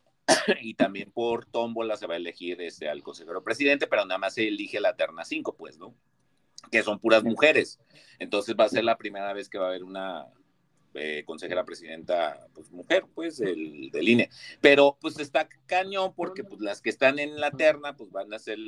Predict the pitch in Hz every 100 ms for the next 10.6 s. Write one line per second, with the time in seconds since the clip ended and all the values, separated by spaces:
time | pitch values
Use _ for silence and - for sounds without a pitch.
0 | - _ - 127 123 139 139 135 - 120
1 | 117 _ _ _ _ _ 107 120 139 147
2 | 156 135 147 139 - 87 82 78 82 90
3 | 98 98 - 80 78 78 85 - 73 65
4 | 55 50 50 64 76 71 - - - -
5 | 78 80 80 85 80 67 - - - -
6 | - _ _ _ - 208 - 135 139 143
7 | 147 139 143 151 147 143 123 - _ -
8 | 143 139 135 135 131 120 117 117 104 117
9 | 113 113 113 110 110 110 113 120 113 113
10 | 127 139 135 120 135